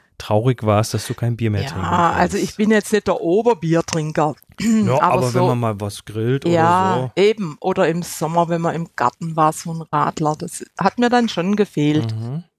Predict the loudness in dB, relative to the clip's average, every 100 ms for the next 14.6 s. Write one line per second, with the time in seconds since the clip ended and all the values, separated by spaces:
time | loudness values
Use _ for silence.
0 | 0 0 2 2 4 4 4 2 2 0
1 | -2 -2 -6 -4 -4 -4 -8 -6 -2 -2
2 | 0 0 0 2 0 0 2 2 2 -2
3 | -4 -6 -6 -6 -8 -8 -4 -4 0 0
4 | 0 -4 0 2 2 0 -4 -16 -20 _
5 | _ -20 _ -2 0 0 2 2 4 4
6 | 4 2 -4 0 4 4 4 4 2 -4
7 | -2 0 2 2 -2 -2 -4 -2 -2 0
8 | -2 -2 -6 -2 0 2 0 -2 -6 -2
9 | 0 0 -2 -2 -4 -4 -2 0 0 0
10 | -2 -2 -8 -2 2 4 2 0 0 0
11 | -2 -4 -2 0 0 -4 -10 -12 -8 0
12 | 2 2 0 -2 -4 -8 _ -6 -4 -2
13 | 2 2 2 -2 -4 -2 -2 -2 0 0
14 | 0 -6 -10 -4 -4 -4